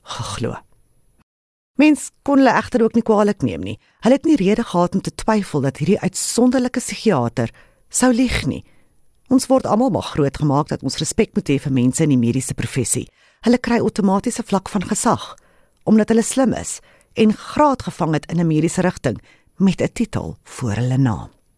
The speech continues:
Colin Bouwer het dit geweet en hy het dit misbruik tot sy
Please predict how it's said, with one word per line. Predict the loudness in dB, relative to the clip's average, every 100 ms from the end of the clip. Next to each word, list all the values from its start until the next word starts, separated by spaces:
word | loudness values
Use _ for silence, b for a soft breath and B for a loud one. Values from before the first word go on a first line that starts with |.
| _ _ _ _ _ _ _ _ _
Colin | 0 0 0
Bouwer | 2 4 4 2 -4 _ _
het | -4 -2
dit | -2
geweet | -2 -2 -2 -2 -10 -20 _ _ _ _
en | 0 2
hy |
het | 2 -2
dit | -4
misbruik | -4 0 0 -2
tot | -8 -8
sy | -8